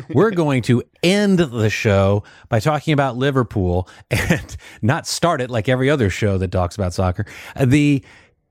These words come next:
Speaker 2: one thing I just wanna point out that no one's talking about, there was a rescheduled game earlier in the season where West Ham and Liverpool are to play each other. And everyone's talking about, "Oh, Liverpool's got this in the bag."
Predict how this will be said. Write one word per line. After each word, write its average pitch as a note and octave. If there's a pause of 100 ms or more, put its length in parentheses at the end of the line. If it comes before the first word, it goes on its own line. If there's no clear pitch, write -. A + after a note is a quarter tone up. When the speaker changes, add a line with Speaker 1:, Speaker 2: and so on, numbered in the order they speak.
(240)
Speaker 2:
one G3+
thing A3
I C#3+
just D#3
wanna D#3
point D3
out D3
that A#2
no C3+
one's F3
talking D3+
about, E2+
there B2+
was C#3
a B2+
rescheduled C3+
game B2
earlier A#2+
in G#2
the G2
season G#2
where E2+ (120)
West G#2
Ham F#2+
and F#2
Liverpool E2
are F2+
to -
play G#2+
each F2+
other. F2 (340)
And B2 (340)
everyone's F#3
talking F3+
about, C3
"Oh, D3
Liverpool's D3
got C3+
this C3+
in C3
the A#2+
bag." G#2+